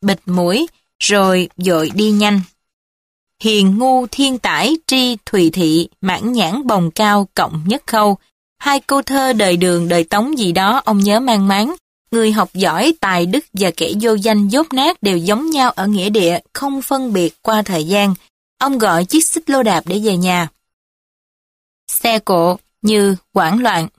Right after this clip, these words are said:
đường xá nhiều rác rến, mưa động dũng vì ống cống không chảy thông, người chạy xe đạp văng hàng ba, hàng tư giữa đường, thỉnh thoảng mới gặp chiếc xe hơi.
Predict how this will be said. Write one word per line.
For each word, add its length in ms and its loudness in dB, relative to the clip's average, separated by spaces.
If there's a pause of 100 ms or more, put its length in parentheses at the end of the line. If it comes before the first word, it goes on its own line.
(140)
đường 220 2
xá 260 2
nhiều 360 2
rác 240 -2
rến, 220 0 (400)
mưa 200 2
động 240 0
dũng 260 0
vì 100 0
ống 240 -2
cống 300 -4
không 240 0
chảy 180 -2
thông, 300 2 (340)
người 200 2
chạy 180 0
xe 200 0
đạp 240 0
văng 220 0
hàng 260 0
ba, 200 2
hàng 300 0
tư 220 2
giữa 280 2
đường, 440 2
thỉnh 220 0
thoảng 280 0
mới 100 -4
gặp 180 -2
chiếc 180 -2
xe 180 2
hơi. 320 2